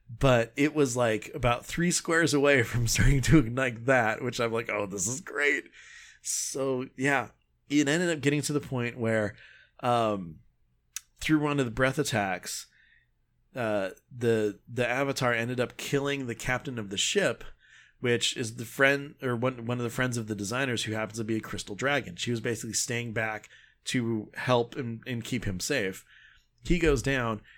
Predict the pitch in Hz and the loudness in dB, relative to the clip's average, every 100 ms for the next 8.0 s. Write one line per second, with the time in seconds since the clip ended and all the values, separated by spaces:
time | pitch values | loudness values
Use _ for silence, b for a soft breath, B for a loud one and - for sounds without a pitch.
0 | B - 190 185 170 143 151 139 123 131 | B 0 2 2 0 0 -2 -2 -4 0
1 | 131 113 110 107 107 110 - - 160 160 | 0 0 -2 -2 -4 -10 -12 -10 -4 0
2 | 165 143 131 117 110 107 B B B B | 2 4 4 2 0 -4 B B B B
3 | - 143 131 127 - 135 120 143 143 139 | -6 -2 0 0 4 4 4 2 2 2
4 | 147 135 135 180 - 180 123 151 165 156 | 2 0 2 2 2 -4 0 2 6 6
5 | 120 107 110 143 120 117 117 127 127 117 | 6 0 2 4 6 6 2 0 2 2
6 | 117 - 143 143 139 135 123 - 127 131 | 0 2 2 2 -2 0 -2 0 0 0
7 | 135 131 120 98 - 170 127 110 101 | -2 -2 -4 -6 2 4 4 2 -2